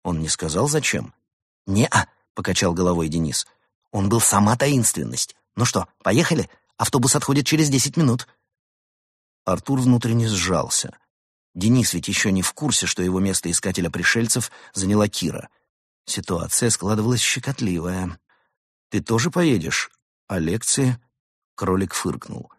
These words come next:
«Возьму у кого-нибудь конспект. И вообще, кто бы говорил?» Тут Артуру пришла в голову спасительная мысль. «Эй, постой! У тебя же сегодня экзамен на ботана!»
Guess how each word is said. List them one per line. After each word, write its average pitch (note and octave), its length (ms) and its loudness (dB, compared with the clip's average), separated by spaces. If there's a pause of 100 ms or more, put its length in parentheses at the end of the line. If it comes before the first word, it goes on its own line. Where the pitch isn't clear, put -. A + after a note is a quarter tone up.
(380)
«Возьму D3 400 6
у C3+ 40 4
кого-нибудь A#2 380 4
конспект. F2 520 0 (280)
И G2+ 80 -4
вообще, A#2 360 4
кто C3+ 160 2
бы C3 100 2
говорил?» C3 440 4 (840)
Тут C3+ 240 -4
Артуру B2+ 460 0
пришла A#2+ 380 2
в G#2 80 0
голову C#3+ 260 2
спасительная C3+ 680 2
мысль. - 420 2 (960)
«Эй, D3 380 2 (180)
постой! C#3+ 500 2 (800)
У A2 80 -6
тебя E3 240 2
же D#3+ 100 2
сегодня F3 460 4
экзамен D3 480 6
на A2+ 100 6
ботана!» C#3 540 4